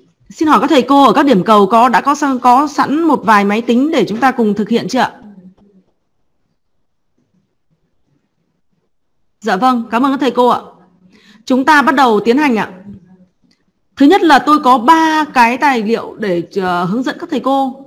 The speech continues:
Đầu tiên, trên cái hành trang số, các đồng, ờ, các thầy cô vào Google đi ạ. Bước một ạ. Vào Google Chrome hoặc Cốc Cốc.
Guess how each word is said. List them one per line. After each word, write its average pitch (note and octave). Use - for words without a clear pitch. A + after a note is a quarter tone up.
Đầu A3+
tiên, D4+
trên D4
cái B3+
hành A3+
trang C4
số, B3+
các D4+
đồng, A3+
ờ, G#3
các C#4+
thầy D4+
cô C4+
vào A#3
Google A#3
đi A3+
ạ. -
Bước F#4
một C#4+
ạ. -
Vào A#3
Google C4+
Chrome C4+
hoặc A#3
Cốc C#4+
Cốc. E4+